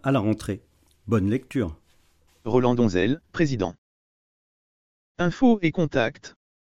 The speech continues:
Speaker 2: Association de chiens guides d'aveugles de Lyon et du Centre-Est. Siège social, quatorze rue Général Plessier, soixante-neuf mille deux Lyon.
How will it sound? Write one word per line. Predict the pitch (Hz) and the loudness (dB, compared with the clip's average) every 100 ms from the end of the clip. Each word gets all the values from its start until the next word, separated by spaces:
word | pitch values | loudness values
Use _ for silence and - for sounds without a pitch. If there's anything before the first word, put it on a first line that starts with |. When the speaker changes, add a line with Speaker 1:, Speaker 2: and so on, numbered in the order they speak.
| _ - | _ -4
Speaker 2:
Association | 123 175 - 143 - 170 | -2 0 2 0 2 0
de | 139 | 0
chiens | - 143 | -2 -2
guides | 147 143 | 0 0
d'aveugles | 123 110 123 123 | 0 0 0 0
de | 101 | 0
Lyon | 127 160 | 0 0
et | 131 | 0
du | 104 | -2
Centre-Est. | - 165 165 92 - - - _ _ _ _ _ - | -2 -2 0 -4 -6 -12 -20 _ _ _ _ _ -12
Siège | - 147 156 | 0 0 2
social, | 143 - 98 120 165 - | -2 0 -2 -2 -4 -2
quatorze | 160 151 127 | 0 0 0
rue | 120 160 | 0 0
Général | 147 156 123 135 | 2 2 2 0
Plessier, | - 151 - 104 | 0 -2 0 0
soixante-neuf | 110 151 - 131 135 117 147 | 2 0 0 -2 0 0 0
mille | 139 113 | -2 0
deux | 139 | -2
Lyon. | 107 85 | -2 -4